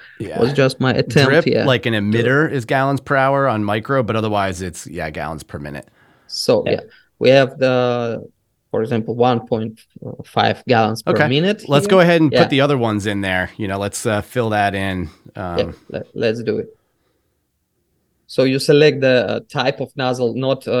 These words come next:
Speaker 2: actually the, you can select the, mm, proper nozzle that you know, but I have also an auto drawing, uh, system that you can, uh, choose, uh,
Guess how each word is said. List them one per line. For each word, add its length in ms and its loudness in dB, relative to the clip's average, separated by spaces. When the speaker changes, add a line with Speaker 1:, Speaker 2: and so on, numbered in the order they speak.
Speaker 2:
actually 480 0
the, 460 -2
you 260 -4
can 260 2
select 480 0
the, 260 -2
mm, 320 -14
proper 280 -2
nozzle 520 -4
that 180 -2
you 60 -4
know, 240 -2
but 280 -2
I 120 -2
have 180 2
also 320 0
an 160 -10
auto 300 -2
drawing, 560 0
uh, 140 -10
system 480 -8
that 240 0
you 100 -4
can, 400 -4
uh, 380 -2
choose, 460 -4
uh, 280 -4